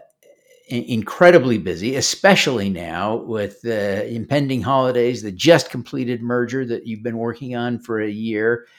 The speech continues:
and the busy life you lead as a, an author and, uh, executive and all the rest. So thank you. Um, let's jump in right quickly now. Uh, A S B C has been around for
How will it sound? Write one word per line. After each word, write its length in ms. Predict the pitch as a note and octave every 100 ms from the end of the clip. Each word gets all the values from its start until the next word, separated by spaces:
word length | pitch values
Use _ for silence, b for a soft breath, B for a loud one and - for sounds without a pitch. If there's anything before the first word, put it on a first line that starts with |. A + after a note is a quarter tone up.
| b b -
and 340 | C#3 C3+ C3
the 80 | A#2+
busy 300 | B2+ C3 B2+
life 340 | A#2+ B2 A#2
you 160 | C#3 A#2+
lead 360 | A#2 B2+ A#2 G#2+
as 200 | G#2 A#2+
a, 360 | A2+ A2 A2 -
an 180 | A#2 A2+
author 520 | A2+ A2 - A#2+ A#2+
and, 340 | A2 G#2+ G#2+
uh, 380 | G2 A2 G#2+ G#2+ A2
executive 840 | G#2+ - A#2 - G#2 A2 A#2+ G#2+
and 160 | G#2+
all 220 | G2+ A2+ A2+
the 80 |
rest. 420 | A2 G#2+ F#2 - -
So 280 | A2 G2+ -
thank 320 | A2+ G2 -
you. 140 | F#2+ _ _ _ _ _ _ _ -
Um, 300 | C3 A#2+ A#2 - _ _ -
let's 220 | F#3 G3
jump 340 | - D3 A2+
in 420 | A2+ E2 F#2+ G#2+ -
right 480 | C3+ C3+ D3+ D#3 - - -
quickly 480 | C3+ A#2+ A2 A2
now. 520 | A2 G#2+ G#2+ A2 A2+ - A#2
Uh, 260 | A2 G#2+ -
A 180 | C3 D#3+
S 100 | D#3
B 180 | - C#3
C 220 | - B2+
has 120 | B2+
been 220 | B2 C3
around 600 | B2+ A#2+ A#2+ B2 B2+ A#2+ -
for 600 | A#2+ A2 A2 A2+ A2+